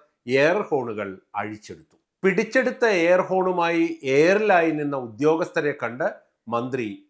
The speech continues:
എയർ പിടിച്ചു. റോഡ് റോളർ കൊണ്ടുവന്ന് എല്ലാം ചതച്ചരച്ച് ചമ്മന്തിയാക്കട്ടെ. പക്ഷേ എന്തു ചെയ്യാം, തീരുമാനം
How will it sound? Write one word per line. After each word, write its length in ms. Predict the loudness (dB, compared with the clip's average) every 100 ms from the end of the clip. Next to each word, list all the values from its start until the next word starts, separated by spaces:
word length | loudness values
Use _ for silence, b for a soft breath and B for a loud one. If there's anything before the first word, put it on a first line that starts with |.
| _ -2
എയർ 400 | 0 2 0 -4
പിടിച്ചു. 420 | -8 -16 -20 -20 _ _ _ _ _ _ _ _ _ -8
റോഡ് 440 | 0 4 6 6
റോളർ 400 | 8 10 10 6
കൊണ്ടുവന്ന് 880 | -2 -6 -6 -6 -6 -8 -10 -14 -8
എല്ലാം 480 | -6 -2 -2 -2 -8 -10
ചതച്ചരച്ച് 920 | -8 -4 -4 -2 -2 -2 -6 -12 -16 -18 _
ചമ്മന്തിയാക്കട്ടെ. 880 | -16 -14 -12 -10 -10 -12 -14 -20 -20 _ _ _ _ _
പക്ഷേ 220 | -2 4 4
എന്തു 260 | 4 0
ചെയ്യാം, 400 | -2 -2 -4 -12 _ _ _ -4
തീരുമാനം 800 | -2 0 0 0 0 -4 -8